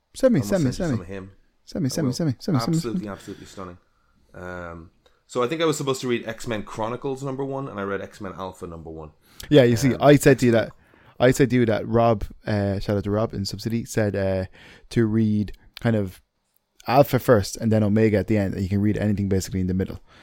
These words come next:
Speaker 1: But, uh, we found, but then you and I found Marvel's reading guide, and that said,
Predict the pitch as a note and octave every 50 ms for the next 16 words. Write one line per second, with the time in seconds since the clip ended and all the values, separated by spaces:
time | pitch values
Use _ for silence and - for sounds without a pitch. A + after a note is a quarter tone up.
0 | - - - - _ - G#2 G2 F#2+ F#2+ F#2 F#2 F#2+ G#2+ - - - - A#2+ A2
1 | - A#2+ A2+ G#2+ G#2+ G#2+ G#2+ A2 A2 A2 G#2+ G#2 A2+ A2+ A2 G#2 G#2 G#2 G2 -
2 | A2 G#2 G2 F#2+ F#2 F#2+ G#2 A2 G#2+ G2+ G2 F#2 F#2 G2+ G2 F#2+ F#2 F2+ F#2 E2+
3 | F2 F2+ - - - _ _ _ _ _ _ _ _ _ _ - F#2+ F#2+ F#2+ F#2+
4 | F#2+ - - - G#2+ F#2 F#2 F2+ - -